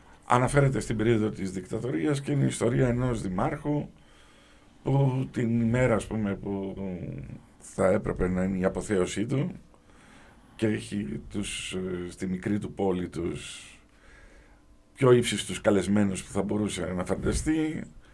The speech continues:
στη, κατά τη διάρκεια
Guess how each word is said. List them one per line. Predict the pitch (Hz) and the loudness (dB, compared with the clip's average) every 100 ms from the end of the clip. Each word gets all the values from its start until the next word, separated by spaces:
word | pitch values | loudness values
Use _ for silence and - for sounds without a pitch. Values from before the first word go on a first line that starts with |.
| - - - - - - | -20 -20 -20 -20 -20 -20
στη, | - - - 127 120 123 113 | -18 -10 -2 -2 0 -2 -2
κατά | 117 110 | -2 -2
τη | 107 107 | -2 -2
διάρκεια | 107 123 120 - 104 101 98 | 2 2 2 0 0 0 -2